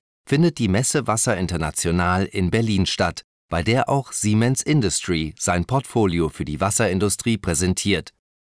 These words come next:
Auch wir werden dort mit den Themen kommunikationsfähige Sirius-Schalltechnik, energieeffiziente Antriebslösungen sowie siplus R I C Fernwirksysteme vertreten sein.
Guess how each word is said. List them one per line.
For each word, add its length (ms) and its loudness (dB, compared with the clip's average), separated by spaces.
Auch 300 0
wir 420 2
werden 260 0
dort 280 0
mit 140 0
den 160 0
Themen 540 2
kommunikationsfähige 1300 0
Sirius-Schalltechnik, 1300 0
energieeffiziente 1120 0
Antriebslösungen 960 2
sowie 480 2
siplus 680 0
R 320 2
I 40 0
C 320 0
Fernwirksysteme 1300 0
vertreten 560 -2
sein. 360 -2